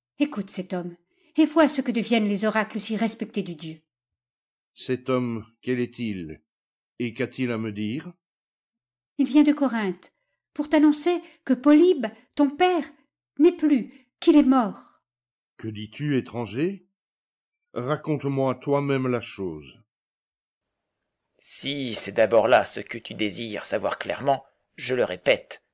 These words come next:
Speaker 3: sois-en certain, il a cessé de vivre.
Speaker 2: Sa mort est-elle le résultat d'un crime ou de la maladie ?
Speaker 3: Le moindre choc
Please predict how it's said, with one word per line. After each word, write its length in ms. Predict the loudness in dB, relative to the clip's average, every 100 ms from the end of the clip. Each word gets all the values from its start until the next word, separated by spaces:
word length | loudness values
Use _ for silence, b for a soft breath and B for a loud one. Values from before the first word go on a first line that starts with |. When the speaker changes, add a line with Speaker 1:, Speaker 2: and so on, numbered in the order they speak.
| _
Speaker 3:
sois-en 440 | -18 -2 0 0 -4
certain, 640 | -4 -4 -6 -2 -4 -4 _ _ _ -10
il 160 | 2
a 60 | 2
cessé 400 | 2 -4 -4 -6
de 80 | -6
vivre. 500 | -8 -10 -10 -14 -14 -18 _ _ _ _ _ _ _ _ _ _ _
Speaker 2:
Sa 240 | -4 -2
mort 320 | 2 2 2
est-elle 300 | -2 -2 -2
le 140 | 0 -2
résultat 460 | -2 -6 -4 -4
d'un 200 | -2 -4
crime 560 | -6 -8 -4 -2 -4 -6
ou 100 | -6
de 100 | -2
la 140 | 0 0
maladie ? 720 | -2 -6 -8 -10 -12 -14 -18 _ _ _ _ _ _ _ _ _ _ _ _ _
Speaker 3:
Le 240 | -6 0 0
moindre 520 | 0 2 2 2 -4
choc 500 | -4 0 0 0 -12